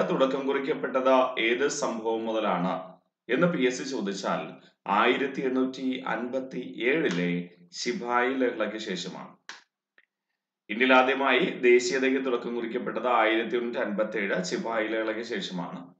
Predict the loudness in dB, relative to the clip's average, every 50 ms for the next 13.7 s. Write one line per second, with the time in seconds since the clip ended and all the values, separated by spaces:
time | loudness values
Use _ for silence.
0 | _ _ _ _ -20 -20 _ -4 0 2 4 6 6 6 6 4 4 2 2 0
1 | 0 0 2 4 4 4 4 2 2 2 0 0 0 0 0 0 0 2 2 0
2 | 0 -2 -2 -4 -4 -4 -2 0 0 0 0 -2 -8 -14 -18 -20 _ _ _ _
3 | _ _ _ -4 -2 2 4 4 6 6 4 2 2 4 4 6 6 6 4 6
4 | 4 4 4 4 4 4 4 4 2 0 0 2 2 2 2 2 2 2 2 0
5 | -2 -4 -2 -2 -2 0 2 2 2 0 -2 -6 -12 -18 -18 _ 0 4 6 6
6 | 6 4 2 0 -2 -2 -2 -2 -2 -2 -2 -2 -2 -4 -4 -4 -4 -4 2 6
7 | 6 8 8 6 4 4 6 8 8 8 8 6 4 4 4 4 4 4 2 0
8 | -4 -8 -14 -16 _ 0 2 4 4 2 4 4 4 6 6 6 4 4 4 4
9 | 4 4 4 4 2 2 0 0 2 4 4 4 2 2 0 -2 -2 -2 -4 -4
10 | -6 -6 -8 -10 -12 -16 -20 _ _ -10 -6 -6 -4 -2 0 2 2 2 0 -2
11 | -6 -12 -18 _ _ _ _ _ _ _ _ _ _ 4 4 4 8 10 10 10
12 | 10 8 6 4 4 4 6 6 4 4 4 0 0 0 2 2 2 2 0 -2
13 | -4 -4 -2 -2 0 0 -2 -2 -4 -8 -12 -14 -16